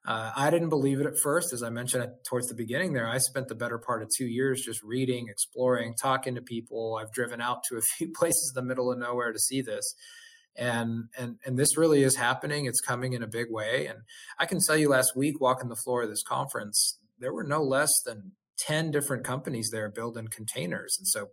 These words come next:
pe-, people are, are putting R and D dollars into it to come up with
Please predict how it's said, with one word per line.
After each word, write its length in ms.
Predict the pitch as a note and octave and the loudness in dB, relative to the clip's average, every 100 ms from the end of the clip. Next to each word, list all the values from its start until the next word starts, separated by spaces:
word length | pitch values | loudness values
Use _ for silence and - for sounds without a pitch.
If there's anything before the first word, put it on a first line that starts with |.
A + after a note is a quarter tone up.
| _ | _
pe-, 220 | - D3 - | -6 -6 -4
people 360 | D3 D3 D#3 | -4 0 4
are, 240 | C3+ A#2 A#2 - - - - | 4 4 0 -8 -20 -18 -10
are 100 | A#2 | -6
putting 300 | - D#3 E3 | 2 4 6
R 160 | D3+ | 6
and 160 | D3 C3 | 6 6
D 160 | B2+ C3 | 4 4
dollars 460 | B2 A#2 A#2 A2+ | 4 4 0 0
into 320 | A2+ A2 A2+ | -2 -2 0
it 160 | A#2 B2+ | 2 2
to 100 | A#2 | 0
come 240 | - A#2+ A2+ | -2 -4 -4
up 180 | A2 - | -4 -4
with 180 | G#2+ | -4